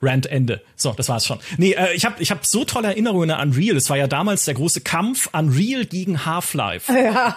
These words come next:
Speaker 1: den Half-Life minimal gewonnen hat. Äh, deswegen ist es auch auf unserer Liste, Achtung, Spoiler Alert, auf Platz <laughs> eins. Ja, völlig zu Recht auch, wie ich finde. Aber Unreal, finde ich, hätte trotzdem sich ein bisschen weiter vorne positionieren können, weil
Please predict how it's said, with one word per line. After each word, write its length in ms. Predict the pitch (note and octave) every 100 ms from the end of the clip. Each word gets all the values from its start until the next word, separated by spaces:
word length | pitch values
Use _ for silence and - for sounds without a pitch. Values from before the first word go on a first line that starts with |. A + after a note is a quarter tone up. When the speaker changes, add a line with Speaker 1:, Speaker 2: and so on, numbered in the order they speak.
| D#3
Speaker 1:
den 240 | C#3+ C3+
Half-Life 720 | D4+ D4+ G#4 - D3+ C#3+ - - D#3+
minimal 540 | D3 F3 D#3+ C#3+ C3+
gewonnen 380 | B2+ B2 D3+ A2
hat. 320 | C3 - - -
Äh, 400 | B2+ B2 A#2+ - -
deswegen 300 | B2 C3+ B2
ist 100 | A#2+
es 80 |
auch 120 | B2 A#2+
auf 100 | -
unserer 240 | B2+ B2+
Liste, 400 | C3+ - D3 B2+
Achtung, 280 | B2+ - C#3
Spoiler 420 | - C#3 D#3 D3
Alert, 420 | F3 D3 D#3+ D3+ - -
auf 240 | D3+ D3
Platz 300 | - D#3 D3
<laughs> 0 |
eins. 640 | - F#3+ E3+ E3 A#3+ - - - -
Ja, 260 | C#3 D3+ F#3 -
völlig 340 | - D3+ F3 -
zu 120 | D3+
Recht 340 | C3+ F#3+ -
auch, 220 | A#2 B2+ C3
wie 60 |
ich 100 | A#2+
finde. 340 | - B2+ C#3+ F3 - C#3+
Aber 240 | C#3+ D#3 E3
Unreal, 440 | E3 C3+ C4 E4
finde 260 | - A#3 A3+
ich, 120 | -
hätte 140 | D#3+
trotzdem 520 | - F#3 - G3 F3 - _ _ -
sich 280 | C3+ -
ein 80 | C#3
bisschen 260 | E3 - D#3
weiter 240 | C#3+ C3+
vorne 320 | - C3+ D3
positionieren 640 | C#3 C3+ A#2+ - C3+ G3 F#3+
können, 340 | D#3+ F3+ C3+
weil 440 | - A#3+ A3+ D#3